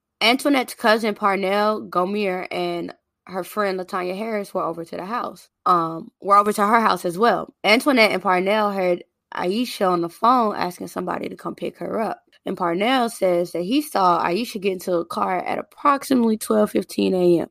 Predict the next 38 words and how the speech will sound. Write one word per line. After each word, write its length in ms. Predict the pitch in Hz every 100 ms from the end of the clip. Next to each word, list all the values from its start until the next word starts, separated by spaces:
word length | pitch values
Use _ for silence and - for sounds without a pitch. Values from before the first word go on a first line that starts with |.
| -
It 60 |
was 220 | 214 196 196
an 180 | 175 -
older 320 | 208 233 226
four-door 480 | - 208 226 220 214
yellow 300 | 190 190 208
car 240 | - 190
with 220 | 180 123
dents 320 | 180 196 - 185
and 80 |
a 40 | 175
vinyl 340 | 175 185 185
top, 340 | - 185 - - _ _ -
and 560 | 185 175 175 170 170 196
there 120 | 175
were 120 | 165 -
possibly 880 | - - - 370 370 311 240 254 233
four 300 | - 240 226
males, 460 | 220 196 180 180
but 140 | - 185
he 80 | 196
couldn't 280 | 226 214
see 160 | - 202
for 160 | 175 175
sure 480 | 185 160 156 - -
or 160 | 175 175
make 240 | 175 165
out 140 | 165
the 60 | -
faces 360 | 170 170 170 -
of 80 |
the 80 | -
people 260 | 190 180 -
in 60 |
the 40 | -
car. 300 | 170 180 - _ -
Latanya 420 | 180 240 262 254
says 600 | - 202 190 190 185